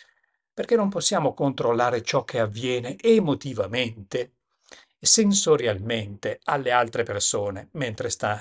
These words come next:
<laughs> mentre noi stiamo parlando, ma possiamo avere coscienza di noi stessi. Oggi vi do un esercizio pratico per imparare ad avere coscienza di voi stessi mentre state parlando. Modificare allora la vostra postura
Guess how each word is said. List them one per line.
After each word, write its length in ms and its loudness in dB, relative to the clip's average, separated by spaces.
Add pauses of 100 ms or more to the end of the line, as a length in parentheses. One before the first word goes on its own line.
<laughs> 100 -4
mentre 320 0
noi 360 6
stiamo 480 -4
parlando, 680 -6 (100)
ma 420 4 (440)
possiamo 380 -2
avere 340 0
coscienza 680 0
di 140 -4
noi 160 -6
stessi. 500 -6 (600)
Oggi 340 2
vi 160 -8
do 380 2 (220)
un 220 -8
esercizio 600 -6
pratico 580 -6 (220)
per 160 4
imparare 380 0
ad 60 -2
avere 320 0
coscienza 880 0 (220)
di 300 -6
voi 180 2
stessi 520 -2
mentre 420 -4
state 380 -6
parlando. 600 -10 (240)
Modificare 800 2
allora 300 -2
la 100 -6
vostra 480 6
postura 760 -8